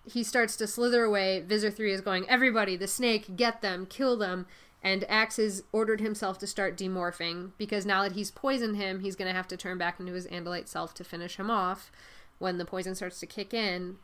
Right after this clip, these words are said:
And that's when Ax realizes, as his stalk eyes are coming out of his little snake head, that there's a Hork-Bajir right in front of him. And this thing is coming down. It's about to cut his head off with its bladed hand when, bam, Rachel, as a grizzly bear,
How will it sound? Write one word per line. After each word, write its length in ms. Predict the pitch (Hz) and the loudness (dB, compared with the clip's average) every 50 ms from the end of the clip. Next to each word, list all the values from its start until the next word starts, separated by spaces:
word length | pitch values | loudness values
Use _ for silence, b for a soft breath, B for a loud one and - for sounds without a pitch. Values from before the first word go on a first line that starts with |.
| _ - | _ -4
And 200 | - 196 190 196 | -2 -2 0 2
that's 240 | 196 202 202 - 220 | 2 0 0 0 -2
when 140 | 208 196 - | -2 0 2
Ax 300 | 190 190 185 - - - | 2 0 0 0 -2 -4
realizes, 520 | 196 190 190 185 185 190 180 185 185 180 - - | -2 0 0 0 0 0 0 -2 -4 -4 -4 -2
as 220 | 185 185 185 185 | 0 0 0 0
his 160 | - 175 180 - | -4 -4 -4 -2
stalk 320 | - 214 196 190 190 190 | 0 2 2 2 2 2
eyes 160 | 185 190 180 | 0 0 0
are 60 | 190 185 | -2 -6
coming 260 | - 190 185 190 185 | -6 -6 -4 -2 -2
out 80 | 185 185 | -2 -2
of 60 | 175 | -2
his 100 | 185 175 | -2 -2
little 180 | 190 180 180 | -2 -4 -4
snake 360 | 175 - - 220 202 190 - - | -4 -4 -2 0 0 0 -2 -2
head, 240 | 190 175 180 175 - B B B B B B B | -4 -4 -4 -4 -8 B B B B B B B
that 180 | 208 202 202 208 | -2 0 2 4
there's 320 | 202 196 190 185 185 - - - | 4 4 4 2 -2 -6 -8 -4
a 380 | 185 185 175 175 175 180 180 - - - - | -2 -2 -2 -2 -2 -2 -4 -4 -6 -8 -6
Hork-Bajir 640 | 208 190 190 - - 185 175 170 175 165 165 165 170 | -6 -6 -6 -6 -8 -6 -4 -2 -2 -2 -4 -2 0
right 220 | 208 202 196 - - | 2 2 2 2 0
in 120 | 180 180 - | -4 -6 -6
front 220 | - 175 165 165 | -6 -6 -6 -6
of 100 | 160 165 | -6 -8
him. 300 | 165 156 170 170 175 185 - - | -8 -8 -8 -8 -10 -10 -6 -2
And 160 | 208 214 220 | 0 2 2
this 120 | 226 214 - | 2 0 0
thing 200 | 240 214 208 202 | -2 -2 0 -2
is 120 | 202 202 | -2 -4
coming 340 | - - 240 247 254 247 226 | -4 -4 -2 0 0 0 2
down. 300 | 226 214 208 214 214 214 | 4 4 4 4 2 0
It's 160 | - 185 - | -2 -4 -6
about 420 | 202 185 - - 247 247 254 247 - | -6 -4 0 4 4 4 4 2 -2
to 60 | 226 | -8
cut 200 | 214 - 240 233 | -8 -4 -4 -2
his 140 | 214 214 208 | -2 -4 -4
head 160 | - 233 233 | -2 0 2
off 220 | 226 220 233 - 220 | 2 2 2 0 -2
with 120 | 202 190 180 | -6 -6 -6
its 120 | 180 190 | -8 -8
bladed 400 | 190 - 208 220 220 202 202 196 | -6 -2 0 0 2 0 0 -2
hand 340 | 190 214 214 220 226 226 208 | -2 -2 0 0 0 0 0
when, 260 | 196 190 190 190 180 - - - | 0 0 0 -2 -4 -6 -2 2
bam, 600 | 240 208 190 185 180 170 165 165 165 160 175 190 - | 4 6 6 6 4 2 0 -2 -4 -6 -8 -12 -12
Rachel, 720 | - 190 185 208 220 220 208 - - 196 170 170 170 - - - - | -10 -4 2 4 4 4 2 0 -2 -2 0 -2 -2 -6 -8 -4 0
as 220 | 202 220 240 240 | 2 2 4 2
a 60 | 269 | 0
grizzly 360 | 226 220 233 214 196 185 185 175 | 2 2 2 4 4 2 0 0
bear, 300 | 175 165 165 170 175 | 0 0 0 -2 -4